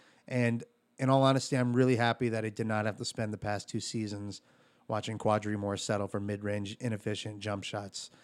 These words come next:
and not ever make a pass or a play that, um, y-, I mean, honestly, Hummer, the, the most memorable play Quadry Moore made as a Cincinnati Bearcat was,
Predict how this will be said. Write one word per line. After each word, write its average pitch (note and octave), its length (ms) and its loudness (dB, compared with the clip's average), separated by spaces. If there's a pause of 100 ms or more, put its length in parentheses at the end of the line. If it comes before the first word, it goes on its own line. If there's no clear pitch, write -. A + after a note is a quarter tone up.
(280)
and G#2 240 -2
not G2+ 180 2
ever A2 240 -2
make G#2 220 -2
a - 40 -4
pass G2 400 0
or G2+ 120 -6
a G2 40 -6
play G2+ 340 0
that, G2 240 -4 (500)
um, - 260 -6 (220)
y-, F3 120 4 (220)
I F#3 80 8
mean, F#3+ 240 8
honestly, F3+ 360 6
Hummer, D#3 260 4
the, C#3 260 2 (880)
the D3+ 100 -2
most D#3 220 6
memorable D#3+ 580 6
play C3 560 4
Quadry A#2+ 320 2
Moore A2+ 220 2
made G#2+ 240 0
as G2+ 140 -4
a G2+ 40 -8
Cincinnati G#2+ 440 -6
Bearcat G#2+ 500 0 (500)
was, A2 280 -4